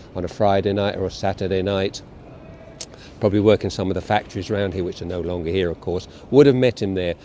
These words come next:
Must have been a very charming man, perhaps a very handsome man. From some of the descriptions, he looks very much like a film star. But they obviously went off with him, and three of them were murdered. The crimes have never been solved to this day.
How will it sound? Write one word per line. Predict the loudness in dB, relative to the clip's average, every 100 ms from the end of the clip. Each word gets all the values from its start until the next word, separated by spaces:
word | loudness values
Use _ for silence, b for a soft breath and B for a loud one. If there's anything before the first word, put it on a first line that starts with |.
| B
Must | -8
have | -2
been | 0
a | 2
very | 2
charming | 2 0 0 2 2 0
man, | 0 0 -4 B B
perhaps | -18 -14 -4
a |
very | 2 2
handsome | 4 0 0 0 2
man. | 2 2 2 -2 B B
From | -4
some | 0 4 4
of | 4
the |
descriptions, | 4 2 2 2 2 -2 -2 0
he | 0 2
looks | 0 0
very | 2 4
much | 2 0
like | -2 -2
a |
film | 0 2 2
star. | 0 0 2 0 B B B B
But | 4 4 0 -8 2
they | 2
obviously | 4 2 2 2 4
went | 6 4 4
off | 2 4
with | 2 4
him, | 4 4 2
and | -6 0
three | 4 6
of | 6
them | 4
were | 6
murdered. | 8 8 8 4 -2 -6 B B B B B 0
The | 2
crimes | 6 8 10 8 6
have | 4 4
never | 6 6 6
been | 4 4
solved | 6 8 10 10 6 0
to | -2
this | 2 0 2
day. | 6 8 6 4 2